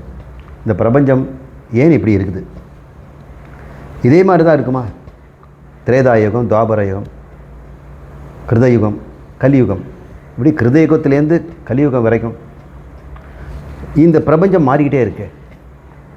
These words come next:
கிருதயுகத்தில், சத்தியயுகத்தில் எல்லாருமே ஒழுக்கமா இருந்தாங்களாம். அப்புறம் அடுக்கடுக்கு மாறிக்கிட்டே வருது. ராமாவதாரம், கிருஷ்ணாவதாரம், கடைசியில கலி அவதாரம். இந்த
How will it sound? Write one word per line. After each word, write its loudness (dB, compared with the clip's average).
கிருதயுகத்தில், 4
சத்தியயுகத்தில் 2
எல்லாருமே 2
ஒழுக்கமா 4
இருந்தாங்களாம். -2
அப்புறம் 0
அடுக்கடுக்கு 2
மாறிக்கிட்டே 2
வருது. -2
ராமாவதாரம், 2
கிருஷ்ணாவதாரம், -2
கடைசியில 0
கலி 4
அவதாரம். -2
இந்த 4